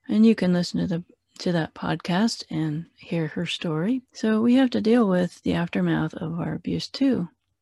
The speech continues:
Just because, just because we've been abused does not give us a license to go and treat others poorly. It doesn't. That's wrong. And so we have to own that. Okay.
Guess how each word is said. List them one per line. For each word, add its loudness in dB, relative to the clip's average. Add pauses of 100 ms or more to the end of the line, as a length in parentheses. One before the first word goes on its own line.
Just -2
because, -2 (760)
just -2
because 2
we've 4
been 2
abused 2
does -4
not 0
give 0
us -2
a -2
license -2
to -4
go -2
and -2
treat -4
others -4
poorly. -4 (260)
It -12
doesn't. -6 (460)
That's -4
wrong. -4 (300)
And -8
so -4
we 0
have -2
to -10
own 2
that. -4 (360)
Okay. -6